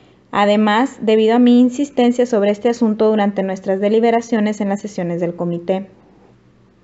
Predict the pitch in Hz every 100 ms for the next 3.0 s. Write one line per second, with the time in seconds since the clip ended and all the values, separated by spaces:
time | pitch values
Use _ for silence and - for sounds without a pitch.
0 | _ _ _ _ _ _ _ - _ _
1 | _ _ _ _ - 247 240 269 311 -
2 | 285 285 285 285 294 285 277 220 196 196